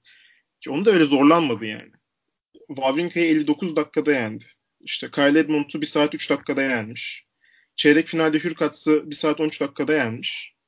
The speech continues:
İşte Nadal maçına maalesef Nadal'ın sakatlığı yüzünden çıkamadı. Ee, yani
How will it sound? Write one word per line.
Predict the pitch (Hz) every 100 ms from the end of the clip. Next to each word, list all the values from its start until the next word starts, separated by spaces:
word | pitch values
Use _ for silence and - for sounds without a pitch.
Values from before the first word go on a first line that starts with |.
| _ _ _ _ _ _ _ -
İşte | - 139
Nadal | 147 156
maçına | 147 139 151
maalesef | 143 143 135 - 117 -
Nadal'ın | 131 117 117
sakatlığı | 117 117 117 -
yüzünden | 113 107 110
çıkamadı. | 110 - 131 113 101 113 _ _ _ _ _ _ _ - _ -
Ee, | 117 117 113 113 123 - -
yani | 127 123